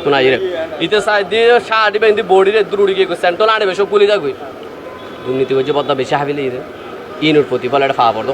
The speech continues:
খ-, খবর জেলে অনুরে, ট্যাং করে অনেক দেবেন, তো অনেক তো হালে আসো ময়দানের মধ্যে উড়িবেন,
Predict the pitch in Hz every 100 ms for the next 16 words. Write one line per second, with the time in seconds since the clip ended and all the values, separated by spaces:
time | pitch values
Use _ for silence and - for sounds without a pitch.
0 | - 208 185 196 196 190 208 240 240 240
1 | 254 190 - - - - - 156 180 196
2 | 214 180 160 180 190 165 156 175 185 165
3 | 156 165 170 156 143 143 139 156 165 147
4 | 147 147